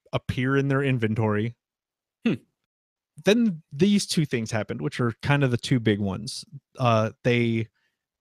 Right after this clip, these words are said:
Speaker 1: extended the boundaries of the event from Grant Park to a two-mile radius surrounding Grant Park. And then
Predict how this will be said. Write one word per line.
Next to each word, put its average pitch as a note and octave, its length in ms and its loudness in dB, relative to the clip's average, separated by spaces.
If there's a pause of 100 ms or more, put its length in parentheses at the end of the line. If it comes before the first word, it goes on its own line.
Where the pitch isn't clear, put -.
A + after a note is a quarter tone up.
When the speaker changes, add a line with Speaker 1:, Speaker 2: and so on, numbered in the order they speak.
(320)
Speaker 1:
extended E3 760 0
the C#3 80 2
boundaries C3+ 600 0
of A#2+ 140 0
the B2 120 0
event A#2 460 0
from A2 240 -6
Grant A#2 340 -2
Park - 400 -4 (120)
to A2+ 200 2 (540)
a B2+ 120 -2 (100)
two-mile B2+ 640 4
radius A#2 440 0
surrounding A#2 640 -2
Grant D3 320 -4
Park. F3+ 360 -4 (580)
And C3+ 280 2
then C3+ 640 2